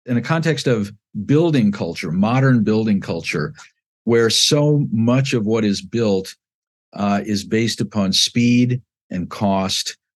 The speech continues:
uh, and of, in, in a certain inevitable way, a race to the bottom, and built on speculation. We don't build houses. Persons don't build houses for their families.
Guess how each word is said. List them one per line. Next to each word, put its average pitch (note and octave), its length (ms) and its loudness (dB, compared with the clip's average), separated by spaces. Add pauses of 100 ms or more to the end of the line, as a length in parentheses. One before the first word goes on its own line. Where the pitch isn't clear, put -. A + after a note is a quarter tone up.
(160)
uh, F2 420 -4
and F#2+ 380 0
of, F#2 540 -4
in, G#2 500 -2
in A2 100 2
a G#2 80 4
certain C#3 300 2
inevitable B2+ 520 4
way, G#2+ 140 2
a G2+ 80 2
race G#2 340 0
to A#2 120 -4
the G2 100 -4
bottom, D#2 460 -4 (600)
and B2 200 0
built C#3+ 200 2
on C3+ 120 0
speculation. G2+ 800 -4 (260)
We C#3+ 120 4
don't E3+ 180 2
build C#3+ 240 4
houses. C3+ 800 0 (580)
Persons D3 380 2
don't C3 220 2
build A#2 300 0
houses A2 680 -2
for G#2 240 -2
their G#2 160 0
families. G2+ 520 2